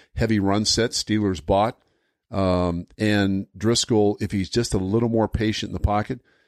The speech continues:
he's got two guys wide open for touchdowns. And not only did he not see them, which I guess is understandable 'cause you haven't repped it in practice,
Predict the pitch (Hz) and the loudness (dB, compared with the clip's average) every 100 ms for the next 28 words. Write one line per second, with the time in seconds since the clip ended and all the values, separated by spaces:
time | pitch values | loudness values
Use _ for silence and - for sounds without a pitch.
0 | _ - 117 - 117 98 - _ _ _ | _ -6 -4 0 0 0 -4 _ _ _
1 | _ _ - 139 110 95 87 85 92 101 | _ _ -2 0 2 0 -2 -2 2 2
2 | 92 92 - 67 - 82 - 82 - - | 2 0 -2 -10 -10 -6 -4 -4 -6 -14
3 | - - _ _ _ _ _ _ 101 101 | -18 -20 _ _ _ _ _ _ 0 2
4 | 95 92 90 - _ 107 110 127 131 107 | 2 0 -2 -8 _ 0 2 2 2 0
5 | 101 98 95 87 - 139 113 82 95 113 | 0 2 0 -2 0 2 2 0 0 0
6 | - 113 101 110 - 104 101 95 85 110 | -2 -4 -2 0 0 0 0 -2 -2 -2
7 | 107 85 92 - 85 101 104 85 95 113 | 0 0 -2 -2 0 0 0 0 0 0
8 | - 85 - - 113 - 92 | -2 -10 -6 -2 0 -2 -6